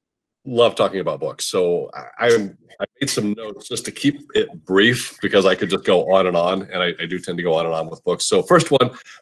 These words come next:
Fascism, A Warning by Madeleine Albright. She was, of course, Secretary of State under Bill Clinton. She writes about her family history with fascism during World War Two and her concern for modern fascism, uh, in politics these days.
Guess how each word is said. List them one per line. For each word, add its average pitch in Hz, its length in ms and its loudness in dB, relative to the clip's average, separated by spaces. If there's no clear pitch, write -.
Fascism, 156 760 2
A 107 60 -2
Warning 127 440 6
by 98 160 4
Madeleine 104 460 2
Albright. 139 520 4
She 151 380 2
was, 139 140 -2
of - 340 -10
course, 123 200 0
Secretary 123 420 2
of 101 80 0
State 117 260 0
under 98 200 -4
Bill 90 180 0
Clinton. 135 440 0
She 123 140 -4
writes 110 240 2
about 104 220 -2
her 95 120 -8
family 107 440 0
history 120 760 -2
with 104 200 -2
fascism 107 600 -2
during 90 240 0
World 85 180 -2
War 78 160 -2
Two 127 560 2
and 98 160 0
her 98 200 0
concern 104 600 0
for 95 540 2
modern 104 320 2
fascism, 95 680 -2
uh, 80 260 0
in 92 140 0
politics - 540 0
these 101 220 0
days. 101 400 4